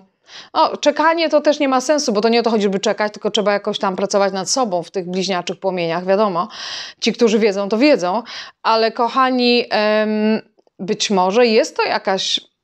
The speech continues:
być może jest to jakaś informacja dla niektórych dziewczyn, że ten chłopak przynosi nową miłość, że to już nie będzie takie dziabdziajstwo, tam jakieś tam, że kiedyś zwiał, tylko rzeczywiście coś ma tutaj poważnego na myśli.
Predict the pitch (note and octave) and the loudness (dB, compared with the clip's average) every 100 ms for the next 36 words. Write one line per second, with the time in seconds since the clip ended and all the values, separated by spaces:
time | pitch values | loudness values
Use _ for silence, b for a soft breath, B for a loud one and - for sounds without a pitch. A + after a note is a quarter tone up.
0 | _ _ _ _ B B - G3+ A#3 A3+ | _ _ _ _ B B -10 -2 2 4
1 | A3 A#3 E4+ - A4 G3+ G3+ G3+ F#3 G3+ | 4 2 0 0 -2 0 0 -2 -4 -2
2 | F#3+ F#3 F3+ G3 F3+ F#3 F#3 - G3+ F#3 | 0 -2 0 0 0 -2 -4 -4 -2 0
3 | F3 F#3 E3 F#3 F#3+ A3 G3 F#3 F#3+ F#3 | 0 -2 -2 -6 -4 -2 -2 0 0 0
4 | A3 A#3 B B B - G#3+ A3 G#3 G3+ | -2 -6 B B B -2 -2 2 0 2
5 | G#3+ - - G#3 G3 A3+ B3+ D#4 G#3 F3 | -4 -4 -4 -2 -2 0 2 2 0 -2
6 | F3 D#3 F#3 G3+ G#3 G3 G#3 A#3+ B3 G3+ | -4 -4 -2 0 0 0 2 2 0 -2
7 | G3 F#3 F3+ F#3+ E3+ F3 - F#3 F#3 - | -2 -2 -2 -2 -2 -4 -8 -6 -6 -8
8 | E3+ E3+ F3 F#3 F#3 F3+ F#3 F#3 F#3 F3+ | -10 -10 -8 -10 -8 -8 -6 -6 -6 -4
9 | F#3 E3+ F3+ E3 G#3 _ _ _ B B | -2 0 2 2 -2 _ _ _ B B
10 | B G3+ F#3+ A3 A3 A3+ A3 F#3 - A3+ | B 0 2 2 0 0 0 0 0 -2
11 | G3+ G#3 - G3 F#3+ G3 G3 F#3+ F#3+ G3 | 0 -2 -2 -2 -2 -2 -2 -2 -2 -2
12 | F#3+ F#3 G3 G#3 A#3 A#3 G3 | -2 -2 -2 0 0 0 -4